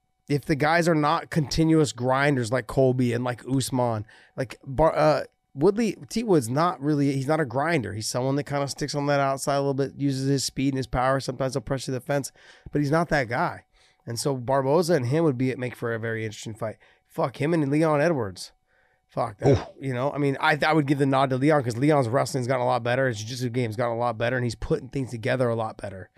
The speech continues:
Speaker 1: So that, I would leave that lean to him. But anyways. Um, I don't think there's, what else? What other fights are on that card?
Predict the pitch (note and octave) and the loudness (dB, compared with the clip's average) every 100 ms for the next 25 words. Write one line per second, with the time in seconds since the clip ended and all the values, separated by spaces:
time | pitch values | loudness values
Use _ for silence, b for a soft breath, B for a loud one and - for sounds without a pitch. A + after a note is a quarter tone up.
0 | b b b b - A2+ A2+ A2 B2 A#2 | b b b b -10 -4 -4 -4 -6 -6
1 | A2 A#2 A#2 A2+ A2 A#2 A2+ A2 A2 A2 | -4 -4 -4 -4 -4 -4 -4 -4 -4 -4
2 | G2 G2 - _ _ D#3+ C3 G#2+ G#2 - | -6 -10 -14 _ _ -6 -6 -6 -12 -20
3 | _ _ _ _ _ _ _ - - B | _ _ _ _ _ _ _ -20 -18 B
4 | B B B B D#3+ E3+ F3 F3 F3 F3 | B B B B 4 6 6 6 6 6
5 | F3 F3 F3 F3 F3 C3+ B B B B | 6 6 6 4 2 -4 B B B B
6 | B B _ - F3+ B3+ A#3 A3+ F3+ D#3 | B B _ -10 -8 -8 -2 -2 0 0
7 | G3+ G#3+ - F#3 A#3 G3+ D3 C#3+ C3+ C3+ | 0 0 0 2 2 2 0 0 -2 -2
8 | A#2+ A#2 A2 A2 G2+ | -4 -6 -6 -8 -8